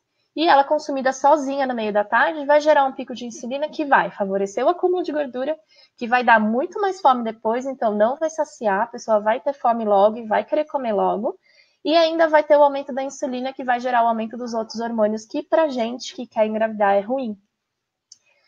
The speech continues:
Como que a gente soluciona isso? Ao invés de só a banana, o consumo, por exemplo, da banana com a castanha. Castanha é uma fonte de gordura, não é? Se você consome a banana junto com uma castanha, ou junto com o iogurte, por exemplo, que é uma fonte importante de proteína,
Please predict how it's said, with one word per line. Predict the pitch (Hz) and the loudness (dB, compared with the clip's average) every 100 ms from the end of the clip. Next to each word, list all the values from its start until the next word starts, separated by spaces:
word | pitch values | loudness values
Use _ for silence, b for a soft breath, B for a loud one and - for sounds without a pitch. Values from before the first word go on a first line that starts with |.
| b _ _ _ | b _ _ _
Como | 311 339 | 4 6
que | 370 | 6
a | 311 | 4
gente | 294 | 2
soluciona | - 269 269 269 262 233 | 2 2 2 -2 -2 -2
isso? | 190 185 196 196 | -4 -6 -14 -10
Ao | - 247 | -4 -2
invés | 254 285 285 | 2 2 0
de | 294 | -6
só | - 247 254 | 0 4 6
a | |
banana, | 220 208 214 285 302 208 220 | 4 4 4 2 0 -4 -4
o | 254 | -4
consumo, | 285 269 285 262 | -4 -4 -6 -4
por | 262 | -4
exemplo, | 262 254 277 | -4 -4 -4
da | 269 | -2
banana | 277 285 262 262 | 0 -2 -4 -6
com | 262 | -8
a | |
castanha. | - 302 - 294 294 214 190 _ _ | -8 -2 6 6 6 0 -10 _ _
Castanha | 208 208 208 | -14 0 2
é | 208 | 4
uma | 220 | 0
fonte | 220 220 220 | -4 -10 -8
de | 220 | -8
gordura, | 247 247 285 202 185 | -8 -6 -4 -4 -4
não | 190 | -4
é? | 220 190 - _ _ _ | -4 -4 -12 _ _ _
Se | - | -8
você | 220 226 262 | -6 -4 -4
consome | 277 269 240 | -2 -2 0
a | 226 | 2
banana | 233 226 214 202 | 0 2 0 -2
junto | 202 214 214 | -4 -6 -6
com | |
uma | 220 208 | -6 -6
castanha, | 202 196 226 240 226 208 | -8 -6 -4 -2 0 0
ou | 214 | 0
junto | 247 269 | -2 -4
com | - | -4
o | 254 | -2
iogurte, | 240 202 226 277 - | -2 -2 -2 -4 -6
por | 220 | -4
exemplo, | 202 196 233 - | -2 -2 -6 -2
que | |
é | 214 | -2
uma | 208 | -2
fonte | 208 202 214 | -6 -10 -8
importante | 214 202 196 196 | -6 -4 -4 -4
de | 190 | -8
proteína, | - 185 180 180 233 349 247 | -8 -8 -4 -4 -4 -6 -6